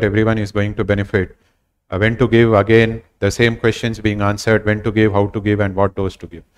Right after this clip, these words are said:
So, uh, thanks a lot, Uday, and, uh, please stay back, uh, for the questions after the last talk. And finally, we come to a very interesting molecule,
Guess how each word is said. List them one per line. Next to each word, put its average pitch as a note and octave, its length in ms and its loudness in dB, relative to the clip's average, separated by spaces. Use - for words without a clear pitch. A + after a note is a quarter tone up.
So, F#2+ 480 -4
uh, F2+ 200 -8
thanks A2 280 -4
a B2+ 60 2
lot, A2 220 4
Uday, A#2 360 0
and, G2+ 160 -8
uh, F#2+ 100 -4
please A#2 220 -2
stay G#2+ 200 2
back, A2 320 2
uh, G2 200 0
for G2 140 -6
the F#2+ 100 -2
questions G#2 500 -8
after G2 380 -2
the F#2 260 -4
last F#2 320 -2
talk. F#2 280 -8
And G#2+ 160 -2
finally, B2+ 320 4
we C3 300 8
come A#2+ 300 0
to C3 120 4
a A#2 240 8
very A2+ 280 4
interesting A2+ 560 0
molecule, A2 520 0